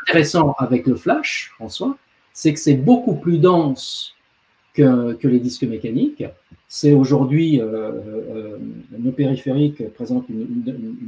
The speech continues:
une densité qui est en moyenne cinq fois supérieure à un disque mécanique, à un S S D, mais à l'avenir, en fait, ça sera,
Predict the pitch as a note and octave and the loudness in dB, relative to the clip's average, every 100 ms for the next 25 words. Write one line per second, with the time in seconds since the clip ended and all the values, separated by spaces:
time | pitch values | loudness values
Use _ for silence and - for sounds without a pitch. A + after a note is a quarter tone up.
0 | B2 A#2 B2 B2 C#3 - D3 D3 A2 G#2 | -10 -6 -4 -6 -6 -4 -4 -4 -14 -16
1 | G2+ G#2+ A#2+ A#2+ A2+ C#3 - B2+ - B2 | -18 -10 -8 -8 -8 -8 -6 -8 -8 -8
2 | B2+ A#2+ B2+ A2 G#2+ A2+ A2 A#2 A2+ A2+ | -6 -4 -6 -8 -14 -18 -16 -16 -14 -10
3 | A#2+ - G2+ G2 - - B3+ - _ _ | -10 -10 -20 -20 -14 -4 -4 -4 _ _
4 | A#2 B2+ B2+ B2+ E3 B3+ A3 - A2+ G#3+ | -4 0 0 2 2 2 0 -6 -8 -6
5 | A#3 - F#2 - - C3+ D3+ C#3+ | -6 -10 -16 -16 -14 -8 -6 -6